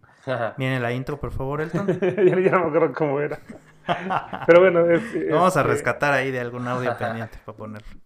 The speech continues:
Speaker 1: Pero, este, ajá, bueno, ya se van a unir las ligas,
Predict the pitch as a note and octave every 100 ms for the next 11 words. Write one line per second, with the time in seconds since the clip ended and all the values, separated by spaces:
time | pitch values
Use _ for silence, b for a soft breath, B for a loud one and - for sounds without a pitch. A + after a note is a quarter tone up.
0 | _ F3+ D#3+ D#3 D#3+ D#3+ D#3 D3 - E3+
1 | E3+ D#3 F3 F3 D#3 D#3 C3 C#3+ - _
2 | E3+ D3 _ F3+ D#3+ C#3+ D3+ D#3 C#3+ C#3+
3 | C#3+ B2+ C3 C#3+ B2 -